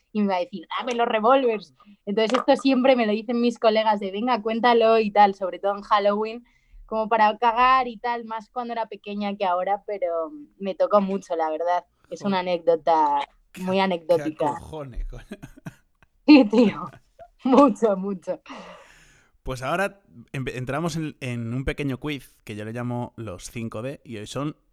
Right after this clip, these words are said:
Speaker 2: los cinco de Malva. Una canción.
Speaker 1: Aupa. Em, Boa Sorte.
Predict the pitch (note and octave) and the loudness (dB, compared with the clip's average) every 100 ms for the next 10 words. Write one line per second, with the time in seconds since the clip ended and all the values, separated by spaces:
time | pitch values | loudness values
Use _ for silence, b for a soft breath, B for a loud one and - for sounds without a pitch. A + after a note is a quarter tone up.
0 | _ A#2+ G2+ - C3+ D3+ F#3 - _ A2+ | _ -12 -12 -12 -10 -8 -10 -14 _ -18
1 | G#2+ F#2+ C#2 - _ _ _ _ _ _ | -14 -14 -16 -20 _ _ _ _ _ _
2 | _ _ _ _ _ - F#3 F#3+ C#3+ - | _ _ _ _ _ -6 -4 -4 -6 2
3 | F#3+ D#3+ D3 - - - _ - - - | 2 2 -4 -10 -16 -20 _ -20 -20 -20
4 | _ _ _ _ _ _ _ _ _ _ | _ _ _ _ _ _ _ _ _ _
5 | _ _ _ G#3+ A#3 A3+ G#3+ G#3 G3+ G3 | _ _ _ 6 8 8 6 4 4 2
6 | G3 F#3+ F#3+ F#3 - G3+ A3 A#3 B3 A#3+ | 0 -6 -8 -10 -10 0 8 10 10 6
7 | - B3 B3+ G#3+ C#4+ E4+ | 8 10 10 6 0 0